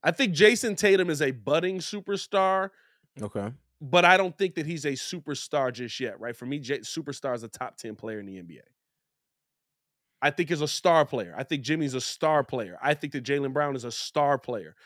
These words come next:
Speaker 1: I think that, um, that's pretty much it. Marcus Smart, really good defender. You know what I'm saying? Tyler Herro's not a star. But really, you got a bunch of role players around multiple stars. To me, that tells me that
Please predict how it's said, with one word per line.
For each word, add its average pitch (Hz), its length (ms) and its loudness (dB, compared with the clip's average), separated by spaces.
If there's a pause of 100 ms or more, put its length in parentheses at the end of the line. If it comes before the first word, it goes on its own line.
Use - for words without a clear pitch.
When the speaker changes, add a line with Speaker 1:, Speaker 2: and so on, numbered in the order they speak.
(160)
Speaker 1:
I 131 140 0
think 135 340 -4
that, 139 420 0 (380)
um, 123 760 2
that's 143 160 -2
pretty 127 220 -2
much 107 240 -8
it. 107 100 -8
Marcus 120 300 -8
Smart, 113 240 -4
really 113 180 -4
good 110 140 -6
defender. 110 340 -10
You 120 140 -4
know 120 80 -2
what 117 80 -4
I'm 113 80 -10
saying? 120 220 -6
Tyler 127 280 0
Herro's 123 280 -2
not 120 160 -4
a - 20 -8
star. 123 340 -4 (260)
But 165 140 0 (140)
really, 220 400 0
you 226 120 0
got 240 140 8
a 156 60 4
bunch 170 240 0
of 147 80 -2
role 196 180 4
players 151 360 2
around 135 340 -2
multiple 123 440 -6
stars. 117 680 -6 (1300)
To 175 120 4
me, 277 360 0
that 190 280 2
tells 196 340 0
me 165 180 -4
that 127 260 -4